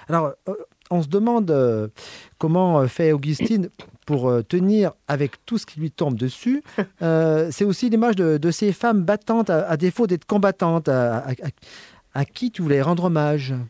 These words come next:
Speaker 2: Absolument, oui, oui. Je trouve que, hum, elles ont été maltraitées, ces femmes-là, euh, qui, euh, euh, en l'absence de leur mari, ont dû assumer, euh, l'existence, euh, de leur famille, euh,
Speaker 1: Même
Speaker 2: qui
Speaker 1: plus,
Speaker 2: ont
Speaker 1: quoi.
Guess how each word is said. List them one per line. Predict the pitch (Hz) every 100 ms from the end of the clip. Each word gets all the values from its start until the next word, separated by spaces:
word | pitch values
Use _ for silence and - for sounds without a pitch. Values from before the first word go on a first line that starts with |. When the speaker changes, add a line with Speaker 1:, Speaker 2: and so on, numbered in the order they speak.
| -
Speaker 2:
Absolument, | 190 - 226 208 190 180
oui, | 175 - -
oui. | 202 - - - - -
Je | - 180
trouve | - 233 220
que, | - 190 185 180 175 175 175 156
hum, | - 95 98
elles | 185 214
ont |
été | 226 214 247
maltraitées, | 240 220 - 214 220 208
ces | - 185
femmes-là, | - 175 170 160 160 165 156
euh, | 139 147 151
qui, | - - 185 175
euh, | 160 151 147 - - - - -
euh, | - 85 80 - 147
en |
l'absence | 160 160 - 170
de | 175
leur | 165
mari, | 165 170 185 208
ont | 185
dû | 165 170
assumer, | 165 160 - 180 190 196 180
euh, | 156 143 135 - -
l'existence, | 151 147 - 202 190 - 165
euh, | 151 147 - - - 170
de | 175
leur | 170
famille, | - 165 185 247 277 247 175
euh, | 160 156 156
Speaker 1:
Même | -
Speaker 2:
qui | 135 127 170
Speaker 1:
plus, | 156
Speaker 2:
ont | 151
Speaker 1:
quoi. | 123